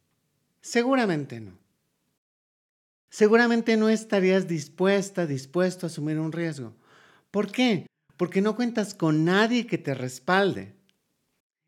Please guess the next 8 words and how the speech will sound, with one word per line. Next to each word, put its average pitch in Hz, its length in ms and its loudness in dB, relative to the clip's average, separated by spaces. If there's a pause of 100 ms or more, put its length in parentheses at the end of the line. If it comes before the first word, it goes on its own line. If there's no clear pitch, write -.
(100)
Y 185 120 4
aquí 208 200 4
vendría 226 680 2
otra 190 500 2
pregunta. 196 680 -2 (840)
¿Cuánto 269 600 2
te 170 420 0
cuesta 190 840 2